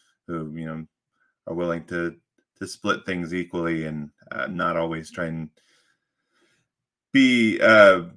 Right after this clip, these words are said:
bound to this, you know, system of, uh, laws and rules that, you know, are, are theoretically meant to keep order, but are often,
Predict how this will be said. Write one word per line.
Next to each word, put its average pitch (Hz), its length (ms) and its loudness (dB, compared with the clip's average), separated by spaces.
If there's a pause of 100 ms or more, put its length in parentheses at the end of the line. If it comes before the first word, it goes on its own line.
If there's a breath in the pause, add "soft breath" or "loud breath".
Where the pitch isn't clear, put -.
(100)
bound 131 340 4
to - 140 -16
this, - 560 -8 (120)
you 110 100 -8
know, 101 80 0
system 104 460 -6
of, 82 240 -8 (240 loud breath)
uh, 92 380 2 (840 soft breath)
laws 87 340 -6
and 85 140 -8
rules 85 640 -8 (240)
that, 90 200 -12 (560)
you 135 60 -10
know, 92 160 0
are, 98 220 0
are 139 320 -2 (440)
theoretically 175 460 0
meant 139 220 -8
to - 60 -20
keep 131 200 -8
order, 135 320 -6
but 113 200 -4
are 110 100 -2
often, 113 640 -4